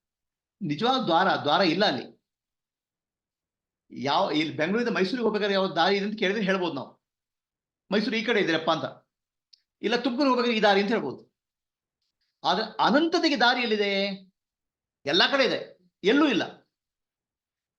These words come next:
ಮೈಸೂರಿಗೆ ಎಲ್ಲಿ ಹೋಗ್ಬೇಕ್ರಿ? ಹೀಗೆ ಹೋಗ್ಬೇಕ್ರಿ? ತುಮಕೂರಿಗೆ ಹೀಗೆ ಹೋಗ್ಬೇಕ್ರಿಪ್ಪ? ಅಲ್ಲ, ನನ್ಗೆ ಆಕಾಶದಲ್ಲಿ ಹೋಗ್-, ಆಕಾಶಕ್ಕೆ, ಆಕಾಶ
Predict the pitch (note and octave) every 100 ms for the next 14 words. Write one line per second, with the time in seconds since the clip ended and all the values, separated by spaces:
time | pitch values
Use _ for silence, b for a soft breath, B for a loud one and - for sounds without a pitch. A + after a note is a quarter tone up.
0 | _ _ C#3 F3+ - D4+ C4 B3+ A#3+ A#3
1 | C4 A3+ G#3+ F#3 D#3+ F3 D#3+ - _ _
2 | _ _ - B3 D4+ B3+ B3 G3 A#3 F#3
3 | - F3 F#3+ D#3 A2 _ _ _ _ _
4 | _ - A#3+ A#3 A3+ G3 A3 C#4+ D4+ C4+
5 | C4+ A#3 F#3 F#3+ A3+ C4 A3+ A3 G3 G#3